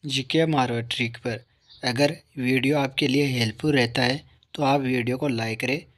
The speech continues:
और चैनल को सब्सक्राइब करें। चलो दोस्तों, बिना किसी देरी के वीडियो स्टार्ट करते हैं। रीट लेवल फर्स्ट अभ्यर्थी पहुंचे हाई कोर्ट, रीट की सीबीआई जांच करवाने के लिए। तो दोस्तों, ये बहुत बड़ी अपडेट निकल कर आ रही है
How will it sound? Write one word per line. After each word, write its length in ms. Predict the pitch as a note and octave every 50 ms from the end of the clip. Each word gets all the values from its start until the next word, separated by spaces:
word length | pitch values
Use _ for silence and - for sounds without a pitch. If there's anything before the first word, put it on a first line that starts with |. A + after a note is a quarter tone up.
| _ _ _ _ -
और 160 | C#3+ C3+ C#3
चैनल 360 | C3+ - C3+ B2 A#2+ A#2 A#2
को 160 | A#2+ C3+ D3 E3
सब्सक्राइब 640 | - - - C3+ A#2+ - - - - - A#2 A#2
करें। 240 | A#2 C3 A#2 A2+ G#2+ - _ -
चलो 180 | - C3+ B2+ C#3
दोस्तों, 400 | C#3 D#3 D3+ C#3 - - E3 F#3 - - _ _ _ _ _ -
बिना 260 | C3+ C3+ C3 D3 D#3
किसी 280 | D3+ - C3 - D3+ D3
देरी 320 | C#3 C#3 C3 A#2+ B2+ A#2+ B2
के 140 | C3+ C#3+ C#3+ - _ -
वीडियो 400 | C3+ B2+ B2 A#2 B2+ C3 D#3 G3 - -
स्टार्ट 400 | - - - - D3 B2 A#2 A#2
करते 300 | - - G#2+ G#2+ - G#2+
हैं। 180 | G#2+ G#2+ A2+ - _ - - - - _ - -
रीट 260 | C3 C3 D3+ D#3 -
लेवल 340 | D3+ C#3 C3+ C3 C#3 D3 C#3+ C#3+ - -
फर्स्ट 320 | C#3+ D3 C#3+ - - - - - _ -
अभ्यर्थी 440 | C3 A#2+ C3 B2 A#2+ A#2 - D3 D3
पहुंचे 420 | D3 - C3 B2+ B2 - C#3+ C#3 C#3+
हाई 280 | C#3 A#2+ A#2+ A#2+ A#2+ A#2
कोर्ट, 340 | A#2+ - B2 A#2 A2 - - - - - _ _ _ -
रीट 300 | - C#3 C#3 D#3+ D#3+ D#3+
की 200 | D#3+ - D#3 D#3 D#3+ D#3 -
सीबीआई 460 | - - - D3 C3+ B2 B2+ C3 C#3+ C3+
जांच 300 | C#3 B2+ B2+ C3+ C3+ -
करवाने 580 | - - C#3 B2 A#2 A#2+ A#2 B2 C3+ C#3+ D3 - - _ _ _ _ -
के 120 | C#3+ C3
लिए। 300 | A#2 A#2 A2+ A2 A2 G#2+ - - - - _ _ -
तो 100 | - C#3
दोस्तों, 400 | A#2 C3 C3 C3 - - E3 G#3+ - - _ _ D3
ये 120 | C#3+ D3
बहुत 320 | C3+ C3 B2 C3 C#3+ - D#3
बड़ी 180 | D#3+ D3+ D#3
अपडेट 260 | D3 B2+ A#2+ C#3 D3+ D#3+
निकल 220 | D#3 C#3 D3+ D3
कर 160 | C#3+ - D3+ D3
आ 160 | C#3 B2+ B2+
रही 120 | C3 C3+
है 140 | D3 D#3